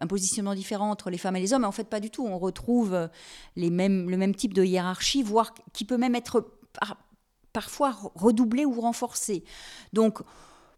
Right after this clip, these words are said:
moi, quand il y a un endroit où je sens que je vais pas pouvoir faire bouger quoi que ce soit, en fait, j'abandonne la... De ce point de vue-là, j'abandonne la lutte. Donc, euh, c'est pas des lieux que j'ai, euh, particulièrement investis,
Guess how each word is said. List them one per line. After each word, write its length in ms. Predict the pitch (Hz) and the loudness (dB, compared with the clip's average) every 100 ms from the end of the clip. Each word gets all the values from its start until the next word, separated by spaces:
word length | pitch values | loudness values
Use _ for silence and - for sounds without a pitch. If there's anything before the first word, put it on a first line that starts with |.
| - | 0
moi, 320 | 226 269 285 | 6 8 6
quand 460 | 277 233 220 214 | 4 4 4 4
il 40 | 202 | 2
y 80 | 196 | 2
a 60 | |
un 100 | 202 | 2
endroit 380 | 208 208 208 226 | 2 2 4 4
où 100 | 220 | 4
je 140 | 196 | 0
sens 320 | 196 - 220 214 | -2 0 -2 -2
que 80 | 185 | -2
je 80 | |
vais 80 | 180 | -2
pas 160 | 175 202 | -2 -4
pouvoir 420 | - 180 202 202 | -4 -2 0 0
faire 160 | 196 165 | -2 -2
bouger 280 | 185 185 | 0 2
quoi 200 | 190 233 | 4 4
que 100 | 226 | 4
ce 120 | - 190 | -2 -4
soit, 380 | - - 220 | -6 0 2
en 140 | 226 180 | 2 0
fait, 260 | 202 196 180 | -4 -6 -2
j'abandonne 560 | 180 170 180 185 196 | 0 2 4 4 2
la... 120 | 185 - | 0 0
De 140 | 156 | -4
ce 80 | 185 | -2
point 140 | 208 | -2
de 40 | 190 | -2
vue-là, 200 | 196 240 | 0 0
j'abandonne 460 | 202 170 190 202 | 0 -2 0 0
la 120 | 190 196 | 0 0
lutte. 320 | 180 - - | 0 -4 -8
Donc, 260 | 147 - | -8 -6
euh, 40 | 160 | -10
c'est 120 | 160 | -4
pas 140 | 208 | -2
des 100 | 190 | 0
lieux 260 | 190 190 233 | 0 2 0
que 140 | 226 | 0
j'ai, 320 | 170 175 202 190 | -4 -2 0 0
euh, 140 | 160 | -2
particulièrement 880 | 160 190 - 170 175 175 185 196 - | -6 -8 -8 -12 -6 -6 -4 -6 -6
investis, 640 | 180 175 180 175 - 196 | -6 -4 -4 -6 -8 -8